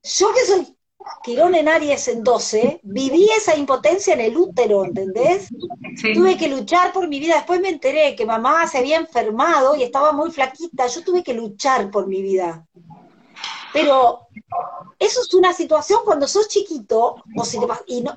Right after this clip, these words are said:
Speaker 1: no te pudiste defender, es real, pero después es un mecanismo inconsciente que tenemos que sanar. De hecho, esta configuración que está en el cielo, en una carta natal, Carolina y yo te diríamos las dos, vos tenés que aprender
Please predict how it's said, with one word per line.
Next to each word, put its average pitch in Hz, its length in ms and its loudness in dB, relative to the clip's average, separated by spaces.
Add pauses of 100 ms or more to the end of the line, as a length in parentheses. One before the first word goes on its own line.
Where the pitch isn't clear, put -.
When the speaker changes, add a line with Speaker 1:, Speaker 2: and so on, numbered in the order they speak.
Speaker 1:
no 339 220 -2
te 415 100 -6
pudiste 370 420 0
defender, 294 680 2
es 403 160 0
real, 339 480 2
pero 480 200 2
después 427 760 0
es 349 180 -2
un 359 120 4
mecanismo 320 840 0
inconsciente 254 880 -2
que 247 100 -2
tenemos 233 460 -4
que 214 120 -12
sanar. 180 400 -10 (400)
De 285 220 4
hecho, 208 460 -2
esta 392 340 2
configuración 269 680 -2
que 285 80 -6
está 294 180 -2
en 285 80 0
el 277 100 -2
cielo, 202 500 2
en 202 180 -4
una 339 260 4
carta 349 320 0
natal, 359 440 2 (680)
Carolina 214 440 0
y 294 60 -4
yo 359 200 2
te 370 100 0
diríamos 277 500 2
las 226 160 2
dos, 269 240 4
vos 240 180 0
tenés 339 320 0
que 392 120 -4
aprender 240 560 2